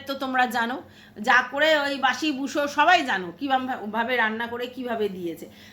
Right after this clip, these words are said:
যদি ও এখন বলবে, "তোমরা কি করো সেটা তো দেখতে হবে।" হ্যাঁ, আমরা কিচ্ছু করি না, কিন্তু আমরা ব্লগিং করি না, এটাই হচ্ছে মেন ব্যাপার। যখন আমরা ব্লগার হব, তখন আমাদেরও লোক খুদ বের করবে, এটা কেন হলো, ওটা কেন হলো, সেটা কেন হলো, এটাই হচ্ছে মেন ব্যাপার।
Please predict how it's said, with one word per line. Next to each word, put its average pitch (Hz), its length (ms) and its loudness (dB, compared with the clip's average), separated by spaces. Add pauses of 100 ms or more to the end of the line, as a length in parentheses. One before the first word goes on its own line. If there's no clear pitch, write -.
(100)
যদি 226 240 0
ও 254 100 6
এখন 254 280 -4
বলবে, 247 240 -2
"তোমরা 381 600 6
কি 392 160 0
করো 311 640 4
সেটা 254 260 -4
তো 277 140 -2
দেখতে 247 340 -4
হবে।" 196 300 0
হ্যাঁ, 214 220 -2
আমরা 247 260 -2
কিচ্ছু 330 300 -8
করি 247 260 -4
না, 170 120 -8 (300)
কিন্তু 262 180 4
আমরা 285 180 4
ব্লগিং 220 440 0
করি 170 240 -6
না, 147 140 -10 (160)
এটাই 233 240 -2
হচ্ছে 240 240 -2
মেন 208 260 -4
ব্যাপার। 165 320 -6 (300)
যখন 254 240 -2
আমরা 285 260 4
ব্লগার 247 480 8
হব, 269 220 6 (400)
তখন 302 180 -6
আমাদেরও 285 400 2
লোক 311 160 4
খুদ 302 260 -8
বের 285 180 -2
করবে, 277 320 0
এটা 247 160 0
কেন 254 260 -2
হলো, 247 300 -2
ওটা 226 200 -4
কেন 226 180 -6
হলো, 226 260 -4
সেটা 220 240 -8
কেন 208 220 -12
হলো, 196 280 -12 (280)
এটাই 254 280 0
হচ্ছে 269 220 -4
মেন 220 320 -2
ব্যাপার। 156 300 -8